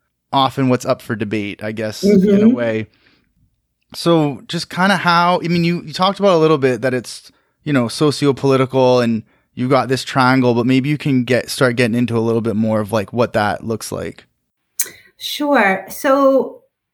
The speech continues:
Speaker 2: we usually start with, it's a very specific method that we use. You know, it's an assessment and intervention method that,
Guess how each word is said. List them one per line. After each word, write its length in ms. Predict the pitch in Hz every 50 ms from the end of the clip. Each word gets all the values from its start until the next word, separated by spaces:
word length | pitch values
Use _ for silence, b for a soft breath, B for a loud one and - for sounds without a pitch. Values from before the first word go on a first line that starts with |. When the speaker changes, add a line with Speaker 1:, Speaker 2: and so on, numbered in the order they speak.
| _ _ _ -
Speaker 2:
we 300 | - 233 - 233 285 285
usually 520 | 277 269 269 285 339 359 - - 466 440
start 440 | 440 427 - - 269 247 240 240 233
with, 180 | 233 247 240 -
it's 240 | 220 - 233 - 240
a 40 |
very 180 | 220 254 262 359
specific 600 | - - - 254 233 - 254 233 233 226 196 190
method 400 | 180 175 180 185 180 175 143 -
that 140 | 147 143 -
we 100 | 143 143
use. 440 | 123 110 110 113 113 113 - - -
You 140 | 175 180
know, 100 | 156 139
it's 160 | 131 - - -
an 80 | 151
assessment 480 | 143 - - 165 156 - - 170 151 -
and 100 | - 165
intervention 580 | 160 160 - 175 147 156 147 143 - - 151
method 280 | 143 135 - - - - -
that, 220 | - 156 - -